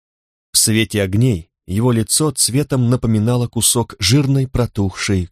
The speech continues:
курицы. Охранник провел меня через танцпол к угловой кабинке, где рядом с юной девушкой сидел мужчина лет сорока пяти.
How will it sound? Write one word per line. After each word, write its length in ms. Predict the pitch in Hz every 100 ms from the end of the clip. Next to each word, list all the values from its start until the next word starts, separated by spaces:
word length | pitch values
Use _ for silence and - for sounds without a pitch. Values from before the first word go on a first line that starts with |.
| _
курицы. 560 | 101 - - - - _ _ _ _ _ _ _ _ _ _ _ 110
Охранник 580 | - 123 139 131 113
провел 360 | - 104 113 107
меня 240 | 104 110
через 340 | 107 110 101 -
танцпол 580 | 92 87 - 135 127 - _ _ _ _
к 60 | 156
угловой 440 | 135 135 120 104
кабинке, 640 | - 123 120 98 - - - _ _ _
где 280 | 104 98 107
рядом 300 | 113 104 98
с 140 | -
юной 340 | 117 110 98 92
девушкой 600 | 123 110 - - 78 - _ _ -
сидел 380 | - 117 127
мужчина 560 | 107 104 - - 131 123
лет 180 | 113 -
сорока 420 | - 117 107 95
пяти. 400 | 90 - - -